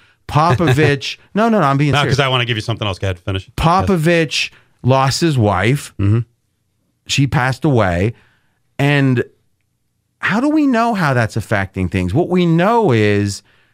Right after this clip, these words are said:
Speaker 1: that Popovich is committed to coach the Olympics in two thousand twenty. Uh, would it make sense that he doesn't coach the Spurs, but coach it? Maybe he feels locked in. And this is a surly guy. I think by any account,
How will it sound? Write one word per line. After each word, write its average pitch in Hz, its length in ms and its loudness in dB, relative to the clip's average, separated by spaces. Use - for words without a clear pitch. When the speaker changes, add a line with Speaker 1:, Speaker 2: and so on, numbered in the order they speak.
Speaker 1:
that 123 440 -2
Popovich 143 760 0
is 123 200 2
committed 127 520 2
to 117 100 2
coach 120 520 -2
the 117 140 2
Olympics 107 640 -2
in 104 100 2
two 117 180 0
thousand 95 360 0
twenty. 82 420 -4
Uh, - 80 -8
would 156 320 2
it 190 80 0
make 180 220 0
sense 160 380 0
that 151 100 2
he 135 240 2
doesn't 147 540 -2
coach 139 300 0
the - 60 -4
Spurs, 143 400 0
but 127 160 -8
coach 131 260 0
it? 123 300 -4
Maybe 214 400 2
he 277 160 2
feels 233 360 -2
locked 208 400 0
in. 190 280 2
And 113 100 2
this 202 180 0
is 262 120 -4
a 196 100 0
surly 170 480 0
guy. 120 320 0
I 110 60 0
think 139 180 -4
by 131 140 -2
any 170 300 0
account, 117 560 -2